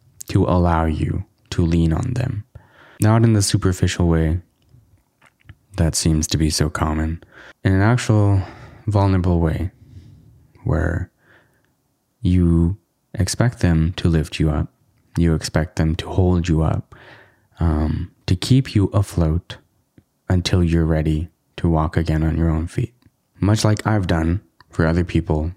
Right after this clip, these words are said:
as you have seen and witnessed, I hope. Although, yes, I am a piece of shit. But much like I've done to go out of my way to listen to others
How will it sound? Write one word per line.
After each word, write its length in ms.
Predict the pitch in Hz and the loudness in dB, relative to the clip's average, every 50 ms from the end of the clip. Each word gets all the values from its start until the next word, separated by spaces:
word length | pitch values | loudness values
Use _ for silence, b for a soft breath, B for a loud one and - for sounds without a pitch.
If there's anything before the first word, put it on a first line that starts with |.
| _ - | _ -4
as 200 | - 82 82 80 | -4 -2 -2 0
you 100 | 85 85 | 2 2
have 140 | 85 80 82 | 2 0 -2
seen 440 | - - 85 82 80 80 87 98 110 _ _ - _ _ _ - | -2 0 0 0 0 0 -2 -4 -6 _ _ -20 _ _ _ -4
and 160 | 85 82 76 | -2 -2 0
witnessed, 520 | 67 73 - - - 82 - - - - - - | 0 -2 -4 -2 -4 -4 -6 -6 -10 -12 -8 -4
I 80 | - | -4
hope. 440 | 82 80 82 78 82 - _ _ _ B B B B B B | -2 -2 -2 -2 -2 -4 _ _ _ B B B B B B
Although, 180 | - 110 120 123 | 0 2 2 4
yes, 360 | 113 101 85 - - - - | 2 2 0 -2 -6 -12 -6
I 80 | - 85 | -2 0
am 100 | 85 82 | 0 0
a 80 | 82 85 | 0 -2
piece 220 | - 90 - - | -2 -6 -6 -4
of 60 | 98 | -6
shit. 320 | - - - - - - B B B B B B B B B B B B B _ _ _ _ _ _ _ _ - | -6 -6 -6 -6 -6 -8 B B B B B B B B B B B B B _ _ _ _ _ _ _ _ -2
But 100 | 117 107 | 2 2
much 220 | 131 160 175 - | 4 2 2 2
like 140 | 151 139 123 | 2 2 4
I've 240 | 117 107 104 98 95 | 4 2 2 2 0
done 360 | 85 80 78 76 80 90 98 - _ - | 0 0 2 0 0 -2 -2 -4 _ -4
to 80 | - 85 | -4 0
go 180 | - 90 85 | 0 2 2
out 180 | 78 78 80 80 | 2 2 2 2
of 40 | 80 | 2
my 220 | 80 82 87 90 | 2 2 2 0
way 360 | 80 78 78 78 80 76 87 - _ _ _ _ _ _ - | 0 0 -2 -2 -2 -4 -4 -6 _ _ _ _ _ _ -6
to 100 | - 90 | -4 -2
listen 260 | 82 85 80 78 - 87 | 0 0 -2 -2 -2 -2
to 140 | 85 - | -2 0
others 500 | - 82 80 82 80 80 82 - - - | -2 -2 -2 0 0 -2 -2 -4 -10 -16